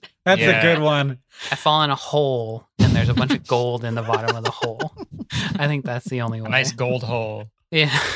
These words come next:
Speaker 2: The podcast you're listening to is called SciShow Tangents, and, and here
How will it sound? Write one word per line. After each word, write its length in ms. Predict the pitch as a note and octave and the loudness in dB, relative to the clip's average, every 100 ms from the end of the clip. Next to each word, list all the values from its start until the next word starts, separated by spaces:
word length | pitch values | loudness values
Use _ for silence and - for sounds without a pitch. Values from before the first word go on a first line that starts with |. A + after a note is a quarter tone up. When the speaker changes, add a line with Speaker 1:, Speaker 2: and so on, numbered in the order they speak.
| - - _ | -10 -16 _
Speaker 2:
The 60 | A3+ | 4
podcast 420 | F4 F4 D4+ - | 4 6 2 4
you're 80 | G#3+ | 4
listening 320 | G3+ F#3+ F3+ | 4 2 0
to 140 | F3+ E3 | 2 2
is 100 | C#3 | 4
called 220 | D#3+ C#3 | 4 4
SciShow 400 | - C#3 - C#3 | 4 2 4 2
Tangents, 500 | C#3+ C#3 B2 C#3 - | 2 2 2 0 0
and, 160 | D#3 F3 | 0 0
and 200 | G3+ F#3+ | 0 2
here 420 | A3 C#4 G#3+ | 2 4 4